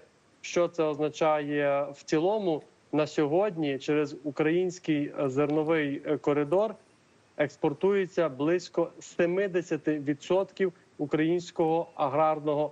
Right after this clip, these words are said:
експорту. І щоб ми могли ще уявити, що це значить в грошовому виразі, то цей об'єм, який я зазначав,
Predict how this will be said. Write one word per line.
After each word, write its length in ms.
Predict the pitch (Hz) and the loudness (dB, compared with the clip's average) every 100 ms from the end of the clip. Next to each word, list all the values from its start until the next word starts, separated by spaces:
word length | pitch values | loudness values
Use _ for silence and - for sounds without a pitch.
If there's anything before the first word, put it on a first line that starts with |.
| - - | -4 -2
експорту. 600 | 139 - - 120 - - _ _ _ _ _ _ _ _ _ - | -2 -4 -10 -10 -10 -20 _ _ _ _ _ _ _ _ _ -2
І 80 | 151 | 0
щоб 220 | 170 156 | 0 2
ми 120 | 185 | 2
могли 320 | 185 170 180 | 2 0 -2
ще 180 | 165 180 | 0 -2
уявити, 640 | 170 165 165 180 180 170 147 | 0 0 2 0 0 -2 -4
що 300 | - 180 175 | 0 0 2
це 180 | 170 | 0
значить 560 | 147 160 160 156 147 147 | 0 0 0 0 -2 -2
в 300 | 147 147 156 - | 0 0 0 -2
грошовому 720 | 151 165 - 196 269 247 196 | 0 0 0 0 2 2 0
виразі, 500 | 147 151 135 117 120 - _ _ _ _ | 0 0 0 -2 -4 -4 _ _ _ _
то 100 | 151 | -2
цей 320 | 147 185 175 - | 2 0 0 -2
об'єм, 560 | 170 160 165 233 254 240 _ | -2 -2 0 0 0 -4 _
який 260 | 160 - 151 | -14 -2 0
я 120 | 143 | 0
зазначав, 680 | 139 135 143 - 139 123 | -2 -2 -2 0 0 0